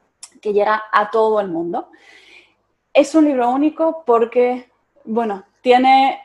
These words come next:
esa explicación, esa base científica que, que le da solidez a, a esto que comparto. Como decías antes, Ale, el, el hecho de que las personas más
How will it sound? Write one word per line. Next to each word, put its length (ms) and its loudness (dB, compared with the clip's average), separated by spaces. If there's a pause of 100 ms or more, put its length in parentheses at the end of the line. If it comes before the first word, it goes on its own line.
esa 380 2
explicación, 640 -4
esa 180 -2
base 300 2
científica 760 -6 (340)
que, 600 2
que 80 2
le 120 2
da 120 4
solidez 460 -4 (320)
a, 500 -4 (120)
a 320 0
esto 320 -6
que 320 -6
comparto. 720 0 (280)
Como 440 -2
decías 420 -2
antes, 380 -4
Ale, 260 0 (460)
el, 520 0
el 140 2
hecho 220 2
de 80 -2
que 100 -2
las 200 -2
personas 680 -6
más 800 -6